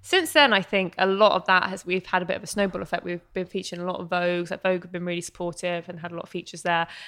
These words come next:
And I remember when we lau-, before we launched, we was, there was a few things which I was like, "If we ever get into Vogue, I'm literally gonna retire. Like, that's it. That's my career <laughs> goal, done."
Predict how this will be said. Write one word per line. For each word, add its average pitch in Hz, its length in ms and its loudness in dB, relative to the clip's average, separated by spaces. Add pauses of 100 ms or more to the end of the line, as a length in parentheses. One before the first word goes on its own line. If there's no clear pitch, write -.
(180)
And 214 100 6
I 247 100 10
remember 311 300 4
when 196 180 4
we 196 120 0
lau-, 208 320 4
before 330 260 2
we 320 120 4
launched, 226 420 2
we 190 80 2
was, 180 280 -2 (160)
there 220 60 2
was 208 100 0
a 226 40 0
few 262 240 4
things 180 320 2
which - 160 -6
I 165 80 2
was 160 100 -4
like, 151 140 0 (100)
"If - 160 -8
we 302 100 -2
ever 440 140 -6
get 359 160 2
into 285 180 -2
Vogue, 196 520 0 (680)
I'm 175 220 0
literally 175 320 -6
gonna 160 200 -8
retire. - 520 -4
Like, 156 220 -2
that's - 260 2
it. 165 180 0
That's - 200 0
my 196 180 4
career 170 580 2
<laughs> - 40 -12
goal, 170 380 4
done." 165 280 2